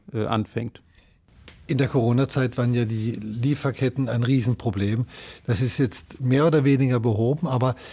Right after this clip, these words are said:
Speaker 2: wenn man die, die, sich die Zahlen anguckt, sind Lieferschwierigkeiten, die Lieferschwierigkeiten im langjährigen Mittel immer noch relativ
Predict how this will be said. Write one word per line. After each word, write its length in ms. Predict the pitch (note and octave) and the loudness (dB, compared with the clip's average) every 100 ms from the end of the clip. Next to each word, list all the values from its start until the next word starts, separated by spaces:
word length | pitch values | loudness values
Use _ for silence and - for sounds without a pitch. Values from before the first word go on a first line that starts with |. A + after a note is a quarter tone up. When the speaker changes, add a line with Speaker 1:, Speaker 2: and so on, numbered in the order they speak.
| - - | -10 -2
Speaker 2:
wenn 100 | A#2+ | 2
man 220 | B2+ B2+ | 2 2
die, 260 | C3 A#2+ - - - - - - - | 2 0 -4 -20 -20 -20 -20 -10 -4
die, 180 | C#3 | -2
sich 140 | C3 A#2 | -2 -2
die 160 | C#3+ | -2
Zahlen 380 | - A#2+ A#2 D#3 | 0 2 2 2
anguckt, 540 | C3 C3+ - F#3 F3+ - - - - - - - | 0 -2 0 -4 -4 -14 -18 -20 -20 -20 -16 -8
sind 360 | C3 C3 B2+ - - | -2 0 0 -4 -4
Lieferschwierigkeiten, 1500 | C3+ D3+ - C3+ - C#3+ D3 D3+ - D3 C#3+ C#3+ C3+ C3 B2 | 0 0 2 0 0 2 2 0 -2 0 0 -2 -2 -2 0
die 100 | C#3+ | 0
Lieferschwierigkeiten 1040 | C#3 - C3 - B2+ C3 - D3 C#3 D#3 | 0 0 -2 0 0 0 0 -2 0 -2
im 220 | C#3 C3 | 0 0
langjährigen 580 | A#2+ B2 C3+ B2+ A#2+ A#2+ | 0 2 2 2 2 0
Mittel 260 | A#2+ A#2+ - | 0 -2 -2
immer 220 | B2+ C3+ | 0 2
noch 220 | C3 - | 0 0
relativ 760 | A#2 B2 B2 - C3 A#2 - | 0 0 -2 -4 -4 -4 -10